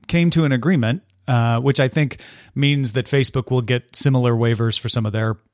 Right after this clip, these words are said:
wireless projects, uh, you know, things like Oculus Go and stuff that they wanna use. But, uh, it's not even just touch free. It also could do with watches, like, be able to m-, sense your motion above the watch, so you wouldn't even have to touch the watch.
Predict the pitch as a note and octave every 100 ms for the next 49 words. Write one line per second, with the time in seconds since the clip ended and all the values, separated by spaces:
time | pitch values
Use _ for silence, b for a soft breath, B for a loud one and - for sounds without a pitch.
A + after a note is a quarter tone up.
0 | _ D3+ A#2+ G#2+ G#2 - A2 G2+ G#2+ -
1 | - - A2 G#2 A#2+ G2 G2+ G2+ G#2 G#2
2 | A2+ - G2+ - A2+ A2 G#2+ - G2+ A2+
3 | A#2 A2 G2+ G2+ G2 B B B B -
4 | C3 B2 - C3+ B2+ C3+ E3+ - A#3 D4+
5 | A#3+ C#3+ F#3+ - - b b _ F3+ F3
6 | - - G3 C#4 D#3 E3+ - G#3+ D#3+ C3
7 | D3+ D3 C#3 C3+ C#3 C#3+ F3 D#3 C#3 A#2+
8 | C3+ C3 B2 A#2 C3+ A#2 - - D3+ D3
9 | - - C#3+ C3 C3 B2 C3+ C#3+ - C3+
10 | G#2 G2+ A#2+ C3+ C3+ D3+ D3+ D#3 F3+ -
11 | A2+ B2+ B2 A#2+ A#2 G#2+ - B2 - C#3+
12 | C#3 D#3+ -